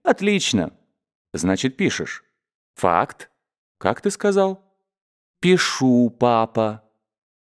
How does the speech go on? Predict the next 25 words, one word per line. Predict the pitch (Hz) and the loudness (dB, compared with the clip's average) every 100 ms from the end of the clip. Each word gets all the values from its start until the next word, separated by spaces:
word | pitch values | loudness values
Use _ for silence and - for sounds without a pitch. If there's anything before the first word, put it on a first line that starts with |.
| _ | _
«Можешь | 110 135 214 214 233 | 2 4 4 2 -4
и | |
шляпу | - 101 87 90 | -2 0 0 0
посмотреть. | 107 - 92 85 90 85 - _ _ | -6 -2 -2 0 -2 -4 -12 _ _
В | - | -4
круглой | 156 196 214 117 | 2 2 4 2
кожаной | 104 170 170 180 | 2 0 2 0
коробке, | 147 113 113 110 113 113 - - | 2 4 4 2 -2 -4 -4 0
на | 202 | 0
полке. | 202 107 85 - 76 - _ _ _ _ | 4 2 2 -4 -6 -6 _ _ _ _
Перо | 127 113 123 | 0 2 2
что-то | 117 - 90 | -2 -2 -2
желтеет». | 87 95 92 98 90 85 - _ _ _ _ _ _ _ - | 0 -2 -2 0 0 -2 -8 _ _ _ _ _ _ _ -6
Я | 98 156 151 - _ | 2 4 2 0 _
влез | 98 127 170 156 | -4 0 2 2
в | 98 | 0
большую | 127 127 - 147 | 0 0 0 0
старинную | 123 - 120 120 110 104 | 0 0 2 2 2 0
ванну | 98 170 175 170 | 0 0 0 0
на | 156 | 0
ножках | 147 143 - 127 - - _ - | 2 0 -2 -6 -8 -12 _ -4
в | |
виде | 117 170 170 | -2 0 0
львиных | 165 113 131 120 113 | 0 2 4 2 0
лап. | 92 85 71 _ | -2 -2 -2 _